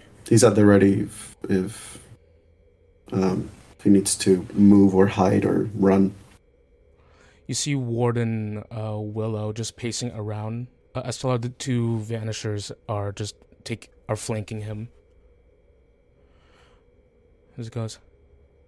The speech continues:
Speaker 2: "It usually doesn't take one of my Vanishers very long to answer me."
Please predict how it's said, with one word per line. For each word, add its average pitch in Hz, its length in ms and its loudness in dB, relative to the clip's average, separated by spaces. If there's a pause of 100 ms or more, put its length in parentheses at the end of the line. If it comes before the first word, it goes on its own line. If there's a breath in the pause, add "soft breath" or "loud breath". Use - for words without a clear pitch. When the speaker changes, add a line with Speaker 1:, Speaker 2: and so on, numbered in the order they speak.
(640)
Speaker 2:
"It 113 120 -14
usually 113 360 -12
doesn't 104 300 -14
take - 380 -20 (1080)
one 104 120 -12
of 104 60 -12
my 104 140 -10
Vanishers 104 500 -14
very 107 300 -14
long 101 260 -14
to - 220 -20
answer 104 380 -16 (120)
me." 107 240 -16